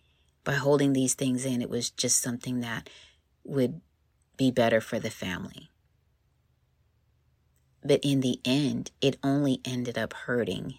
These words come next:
me. So I had to really do a lot of soul searching,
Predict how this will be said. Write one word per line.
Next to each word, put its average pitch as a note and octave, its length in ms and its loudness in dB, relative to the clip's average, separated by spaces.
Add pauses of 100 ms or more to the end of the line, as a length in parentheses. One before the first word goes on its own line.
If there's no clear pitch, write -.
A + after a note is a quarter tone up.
me. B2 460 -10 (1400)
So - 280 4
I F3 220 8
had E3 340 2
to C#3+ 560 4
really F3+ 720 6
do C#3 640 2
a B2 100 -4
lot C3 480 2
of - 80 -10
soul A#2+ 460 2
searching, - 680 -4